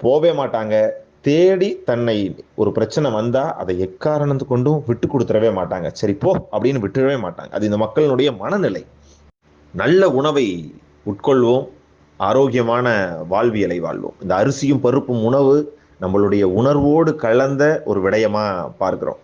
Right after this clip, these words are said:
இது எத்தனை பேருக்கு போய் சேரும்னு தெரியல. வேற வேற விஷயங்களை பேசிக்கிட்டு இருக்கோம், பகிர்ந்துகிட்டு இருக்கோம். அந்த, அதற்கிடையில்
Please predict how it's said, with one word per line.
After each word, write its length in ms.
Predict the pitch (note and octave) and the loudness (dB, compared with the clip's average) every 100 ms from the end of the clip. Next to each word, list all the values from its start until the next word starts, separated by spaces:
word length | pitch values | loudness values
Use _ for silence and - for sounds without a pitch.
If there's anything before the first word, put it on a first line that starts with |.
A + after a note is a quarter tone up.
| - | -4
இது 140 | F#2 | -2
எத்தனை 240 | F2+ G#2 | 0 0
பேருக்கு 320 | G#2 A2+ A#2 A#2+ | 0 0 0 0
போய் 260 | G#2+ G2+ - | 0 0 0
சேரும்னு 360 | A2+ B2 A#2 G2 | 2 2 2 0
தெரியல. 360 | F#2 F2 F2 - - | 0 0 -2 -4 -8
வேற 200 | F2+ F2+ | -2 0
வேற 440 | F#2 F#2+ F#2+ F#2 F#2 | 2 2 2 2 0
விஷயங்களை 480 | F#2 - A2+ G#2+ G2 | -2 -2 -2 0 0
பேசிக்கிட்டு 440 | A2 G#2+ G#2 F#2 | -2 -2 -4 -4
இருக்கோம், 260 | G2 G#2+ G2+ | -2 -2 -2
பகிர்ந்துகிட்டு 360 | G2 A2 A2+ | -4 -2 -4
இருக்கோம். 340 | F#2 G2 G#2 G2 - - _ | -2 -2 -2 -4 -8 -20 _
அந்த, 280 | - G2+ F#2+ | -8 -4 -2
அதற்கிடையில் 720 | - G#2+ G#2 A#2+ C3 C#3+ D3+ | 0 0 0 0 2 2 0